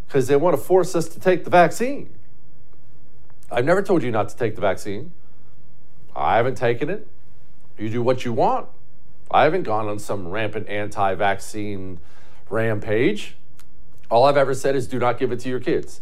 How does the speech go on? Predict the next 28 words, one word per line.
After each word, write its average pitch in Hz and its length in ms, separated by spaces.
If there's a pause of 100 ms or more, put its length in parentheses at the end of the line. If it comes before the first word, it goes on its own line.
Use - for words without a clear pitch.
(300)
I've 101 140
talked 113 260
to 107 80
enough 113 200
healthcare 120 500
professionals 107 540
to - 80
say, 92 340
"Do 107 120
not 101 180
give 110 140
that 92 160
to - 100
your 85 120
kids." 85 360 (280)
But 123 120
that 160 140
aside, 185 500 (1800)
what, 92 520 (400)
what 110 220
are 196 40
you 170 80
trying 180 240
to 151 60
do, 220 200
C 123 200
D 98 120
C? 147 380